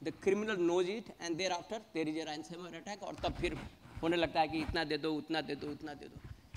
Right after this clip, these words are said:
ये क्या, ये पूरा it's, it's the biggest issue, data breach। अब तो इंडिया की नहीं, पूरे दुनिया का सबसे बड़ा इशू है डेटा ब्रीच। डेटा ब्रीच में कौन रिस्पॉन्सिबल है? जो डेटा ओनर है, जो डेटा कस्टोडियन है। डेटा कैसे गया?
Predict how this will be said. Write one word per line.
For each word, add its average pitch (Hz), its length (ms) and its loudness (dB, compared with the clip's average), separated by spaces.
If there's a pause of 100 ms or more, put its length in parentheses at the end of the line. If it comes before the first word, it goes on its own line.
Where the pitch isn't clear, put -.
(100)
ये 294 100 10
क्या, 294 260 10
ये 302 200 8
पूरा 240 280 4
it's, 285 320 0
it's 190 180 -2
the 190 80 0
biggest 214 460 0
issue, 160 320 -2 (100)
data 190 260 8
breach। 139 280 -2 (440)
अब 190 120 -12
तो 208 60 4
इंडिया 202 600 8
की 220 120 6
नहीं, 214 180 6
पूरे 214 180 8
दुनिया 202 360 6
का 202 100 -2
सबसे 180 280 -6
बड़ा 170 160 0
इशू 151 280 0
है 139 140 -6
डेटा 123 220 -2
ब्रीच। - 260 -12 (540)
डेटा 185 200 6
ब्रीच 220 280 2
में 240 80 0
कौन 240 200 2
रिस्पॉन्सिबल 226 580 -2
है? 226 80 -6 (320)
जो 196 120 10
डेटा 165 320 10
ओनर 143 280 4
है, 131 240 -2
जो 156 100 6
डेटा 185 300 10
कस्टोडियन 156 560 2
है। 123 160 -10
डेटा 185 220 6
कैसे 233 380 2
गया? 247 260 4